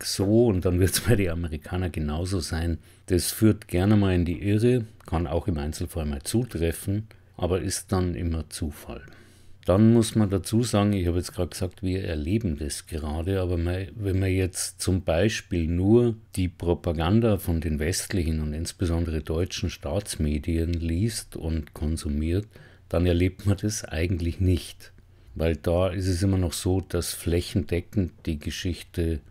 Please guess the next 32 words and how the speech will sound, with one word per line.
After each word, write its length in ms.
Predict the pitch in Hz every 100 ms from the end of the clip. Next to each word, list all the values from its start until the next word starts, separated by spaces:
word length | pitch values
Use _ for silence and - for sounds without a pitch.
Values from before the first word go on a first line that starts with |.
| -
so 220 | - 92
hingestellt 760 | 87 107 120 113 101 92 92 95
wird, 300 | 101 113 -
dass 160 | 85
sie 100 | 120
irgendwie 920 | - 131 135 156 110 87 98 110 135
ein 260 | - 98 107
zwar 240 | - 104
völlig 340 | 98 98 117 113
verqueres, 1040 | - - - 85 87 104 85 92 - -
aber 200 | 76 80
doch 480 | - 92 101 - -
auch 460 | 82 90 - - - - -
in 120 | 92
seiner 420 | 95 90 87 80
Aufdringlichkeit 1080 | 95 110 - 82 76 73 73 - 73 76 85
und 120 | 78
durch 160 | - 82
die 140 | -
Dauerberieselung 1080 | 78 80 92 98 92 80 87 85 90 87 82
recht 360 | 78 80 - 78
wirksames 640 | 87 107 - - 71 73
Bild 380 | - 85 90 -
ergibt. 580 | 78 - 76 - - -
Und 180 | 92 80
da 80 | 76
kriegt 300 | - 87 -
man 120 | 85
das 200 | 80 -
dann 220 | - 82
nicht 200 | 80 80
mit. 340 | 73 73 -